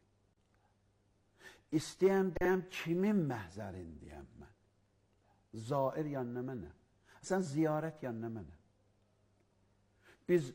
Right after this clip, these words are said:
məsələn, avam insanlar deyir, "Ziyarətə gedəyəm." Yəni nə mənə? Belə başa düşüyük,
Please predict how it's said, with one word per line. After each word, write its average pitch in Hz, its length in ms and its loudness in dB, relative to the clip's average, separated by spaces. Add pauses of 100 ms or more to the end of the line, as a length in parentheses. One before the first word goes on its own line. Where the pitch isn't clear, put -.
(140)
məsələn, 135 320 -6
avam 135 400 -2
insanlar 104 580 -6
deyir, 107 140 -6
"Ziyarətə 127 760 -2 (100)
gedəyəm." - 360 -20 (580)
Yəni 147 280 -2
nə 143 140 -2
mənə? 85 220 -6 (760)
Belə 180 260 8
başa 135 300 -2
düşüyük, 107 320 -6